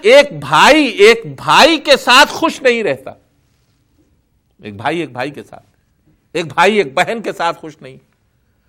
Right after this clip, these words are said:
مرضی نہیں ملی، خیالات نہیں ملے، سمجھ رہے ہیں آپ؟ ہماری مرضی کے مطابق فلاں صاحب نے کام نہیں کیا یا ہماری بات نہیں مانی، لہذا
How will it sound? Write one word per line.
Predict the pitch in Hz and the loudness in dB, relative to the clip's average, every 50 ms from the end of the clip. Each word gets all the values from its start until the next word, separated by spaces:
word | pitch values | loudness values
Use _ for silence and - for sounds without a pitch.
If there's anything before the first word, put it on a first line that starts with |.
| _ _ _ _ - | _ _ _ _ -16
مرضی | 247 311 330 349 359 349 311 262 320 370 381 370 | -6 0 2 2 4 2 0 0 0 0 0 2
نہیں | 370 349 339 311 339 359 339 | 2 2 4 4 4 4 2
ملی، | 311 302 294 294 277 254 240 - - _ _ _ _ _ _ _ _ _ _ _ _ _ _ _ _ _ _ _ _ _ _ _ _ _ - | 2 2 2 2 0 -2 -6 -12 -20 _ _ _ _ _ _ _ _ _ _ _ _ _ _ _ _ _ _ _ _ _ _ _ _ _ -6
خیالات | - 202 233 247 226 214 226 247 233 233 240 269 285 285 - | 0 2 4 6 6 6 6 6 6 6 6 6 6 4 2
نہیں | 294 277 269 254 208 254 269 | 0 0 0 0 2 0 -2
ملے، | 254 247 233 220 214 202 185 - - _ _ _ _ _ _ _ _ _ _ _ _ _ _ _ _ _ _ _ _ _ _ _ _ _ _ _ _ _ _ _ | -2 -2 0 0 0 -2 -2 -6 -14 _ _ _ _ _ _ _ _ _ _ _ _ _ _ _ _ _ _ _ _ _ _ _ _ _ _ _ _ _ _ _
سمجھ | - - 143 135 | -12 -10 -8 -8
رہے | 175 220 240 | -6 -6 -6
ہیں | 196 | -6
آپ؟ | 135 107 101 _ _ _ _ _ _ _ _ _ - | -8 -10 -12 _ _ _ _ _ _ _ _ _ -2
ہماری | 220 269 285 277 302 330 339 320 294 269 | 0 2 6 6 6 6 4 2 2 2
مرضی | 269 233 214 226 285 277 | 0 0 0 -2 -4 -4
کے | - 233 | -4 -6
مطابق | 220 214 208 - 185 185 202 - 247 226 - - | -6 -6 -4 -2 0 0 0 0 -2 -6 -6 -8
فلاں | - 180 202 208 220 - | -6 -2 0 0 -2 0
صاحب | - 170 170 190 196 185 165 | 0 0 2 2 2 0 -2
نے | 180 208 240 | -6 -8 -8
کام | - - 185 180 196 208 190 | -4 -4 -2 -2 -2 -4 -6
نہیں | 175 170 165 185 190 | -10 -12 -10 -12 -12
کیا | 156 139 151 165 185 190 202 160 120 107 - _ _ _ | -12 -12 -6 0 2 2 2 2 0 -2 -8 _ _ _
یا | 131 139 143 | -8 -8 -6
ہماری | 143 143 147 151 165 156 | -4 -4 -4 -4 -6 -4
بات | 120 131 151 185 170 - - _ | -2 2 2 2 2 -2 -6 _
نہیں | 120 117 131 143 151 185 220 214 | -16 -12 -12 -10 -10 -10 -10 -8
مانی، | 196 190 180 190 196 202 233 226 185 156 127 - _ _ _ _ _ _ _ | -4 -2 -2 -2 -2 -4 -8 -10 -12 -14 -16 -20 _ _ _ _ _ _ _
لہذا | - 156 170 175 175 202 196 147 | 0 2 2 2 2 0 0 -2